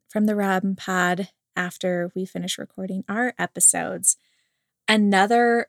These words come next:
great way to dive even deeper into Jane Eyre this month is to join us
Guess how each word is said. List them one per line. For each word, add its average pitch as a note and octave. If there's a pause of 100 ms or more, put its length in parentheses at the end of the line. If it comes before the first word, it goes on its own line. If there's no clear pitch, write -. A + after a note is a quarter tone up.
great G3
way F#3 (160)
to F3 (120)
dive F3 (100)
even B3+
deeper B3+ (380)
into G3+
Jane G3
Eyre A3+
this F#3+
month F#3 (500)
is G#3+
to G#3+
join F#3
us E3+